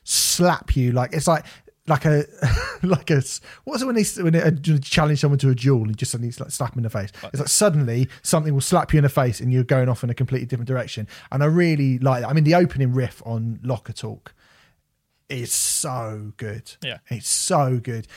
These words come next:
Speaker 1: And I think it's s-, sonically incredible as well. The production on it is fucking brilliant.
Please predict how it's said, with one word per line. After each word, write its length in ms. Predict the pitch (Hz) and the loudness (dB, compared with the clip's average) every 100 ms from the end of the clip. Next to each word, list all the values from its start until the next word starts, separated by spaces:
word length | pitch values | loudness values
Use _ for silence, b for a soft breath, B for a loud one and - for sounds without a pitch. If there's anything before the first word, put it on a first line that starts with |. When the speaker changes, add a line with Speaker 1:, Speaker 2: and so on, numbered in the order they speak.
| B B | B B
Speaker 1:
And 360 | 160 170 170 - - | 0 2 2 0 -2
I 60 | 160 | -2
think 220 | 233 185 | 0 -4
it's 180 | - - _ _ _ _ _ _ _ _ - - | -4 -8 _ _ _ _ _ _ _ _ -20 -10
s-, 280 | - - - 143 _ | -6 -6 -8 -16 _
sonically 840 | - - 208 196 - 120 110 104 - b b b b b b b _ _ - | -6 0 2 2 0 -8 -8 -8 -12 b b b b b b b _ _ -2
incredible 800 | 135 - - 147 143 123 107 | -2 0 0 2 2 -2 -8
as 120 | 104 123 | -8 -4
well. 180 | 113 | -2
The 80 | 110 | -2
production 600 | - 135 180 - - 120 | -2 -2 -2 -4 -8 -6
on 120 | 107 | -4
it 140 | 110 - | -6 -8
is 320 | 113 110 - - _ | -8 -8 -10 -20 _
fucking 1000 | _ _ - - 175 143 - 135 117 117 - - | _ _ -20 -8 -6 -6 -6 -8 -8 -12 -16 -6
brilliant. 540 | 127 120 117 104 98 | -2 -2 -2 -4 -8